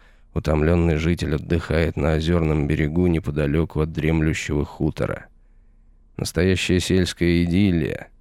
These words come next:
если не считать нескольких деталей. Например, изрубленный стальной поручень на загорелом предплечье спящего рыбака —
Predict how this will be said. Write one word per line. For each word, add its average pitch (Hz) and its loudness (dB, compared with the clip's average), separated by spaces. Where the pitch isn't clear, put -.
если - -2
не 73 2
считать - -2
нескольких 82 -2
деталей. 65 -4
Например, 82 0
изрубленный 82 2
стальной 82 0
поручень 90 2
на 80 0
загорелом 82 0
предплечье 80 -2
спящего 80 0
рыбака — 80 -2